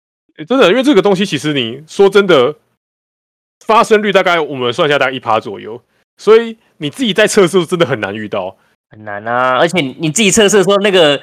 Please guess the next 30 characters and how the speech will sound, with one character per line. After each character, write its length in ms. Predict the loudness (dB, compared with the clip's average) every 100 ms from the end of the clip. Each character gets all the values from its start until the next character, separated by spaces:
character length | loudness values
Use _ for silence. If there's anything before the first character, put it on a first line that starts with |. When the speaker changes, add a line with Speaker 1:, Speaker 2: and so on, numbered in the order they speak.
| -8
Speaker 2:
速 260 | -8 -6
度 140 | -4 0
又 140 | 0
不 200 | 0 -4
一 140 | -4 -2
样， 200 | -2 0
还 120 | -2
会 80 | -2
慢 240 | -2 -2
一 60 | -4
点。 220 | -10 -20 -20 _ _ _ _ _ _
Speaker 1:
没 100 | -6
有， 60 | -4
测 180 | 0 -2
试 140 | -2
速 100 | -6
度 240 | -4 -6
你 140 | -6 -10
根 140 | -4
本 80 | -2
没 120 | 0
那， 100 | -2 -4
你 100 | -6
量 180 | -6 -2
根 80 | -2
本 60 |
没 80 | -4
那 80 | -6
么 100 | -4
大。 300 | -4 -4